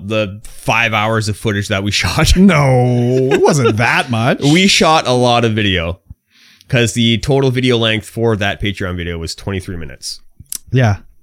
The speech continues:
Speaker 1: So I think we shot a lot of video.
Speaker 2: The only thing I noticed that we recorded that wasn't in there was when we were going into the Superstore and I said, "What percentage of a chance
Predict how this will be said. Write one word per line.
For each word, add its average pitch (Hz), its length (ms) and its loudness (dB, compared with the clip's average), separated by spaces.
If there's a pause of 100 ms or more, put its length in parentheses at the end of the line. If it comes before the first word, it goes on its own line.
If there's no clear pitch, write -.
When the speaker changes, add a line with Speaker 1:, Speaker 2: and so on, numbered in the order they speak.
(420)
Speaker 1:
So - 160 -8
I 101 80 -2
think 113 380 -6 (340)
we 101 140 -4
shot 90 240 -6
a - 20 -10
lot 82 180 -10
of 76 60 -12
video. 71 320 -14 (200)
Speaker 2:
The 151 100 2
only 180 200 4
thing 196 200 0
I 165 100 4
noticed 147 380 2
that 135 220 0
we 143 100 2
recorded 127 360 0
that 107 140 0
wasn't 117 300 0
in 120 100 2
there 131 180 2
was 123 160 0
when 113 300 0
we 120 140 2
were 110 260 0
going 127 380 2
into 120 120 2
the 113 80 -2
Superstore 131 520 -2
and 117 100 2
I 107 140 2
said, 120 280 -2
"What 139 220 -2
percentage 135 520 0
of 117 100 -2
a 117 40 -2
chance 113 840 -2